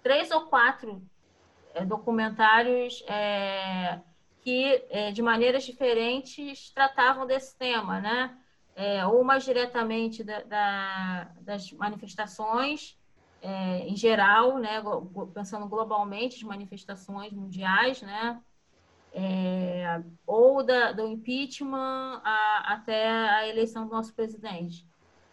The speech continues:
É, mas eu acho que é um filme importante, justamente por isso,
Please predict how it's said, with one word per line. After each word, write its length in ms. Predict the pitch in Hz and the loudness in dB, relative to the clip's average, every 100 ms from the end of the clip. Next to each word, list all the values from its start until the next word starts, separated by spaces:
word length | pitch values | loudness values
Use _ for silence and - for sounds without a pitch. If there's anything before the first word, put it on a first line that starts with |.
| _ | _
É, 680 | - 175 170 175 175 170 - - _ _ | -6 -2 -2 -2 -4 -6 -6 -12 _ _
mas 300 | 196 226 254 | 0 2 4
eu 160 | 277 269 | 6 6
acho 260 | 262 - | 4 0
que 60 | 269 | -6
é 60 | |
um 100 | 254 | -6
filme 180 | 254 247 | 0 0
importante, 680 | 247 254 254 240 240 302 - | 0 -2 -2 -2 -2 -2 -8
justamente 460 | 226 226 226 226 220 | -10 -4 -2 -2 -4
por 160 | 214 202 | -14 -6
isso, 340 | 226 240 | -6 -6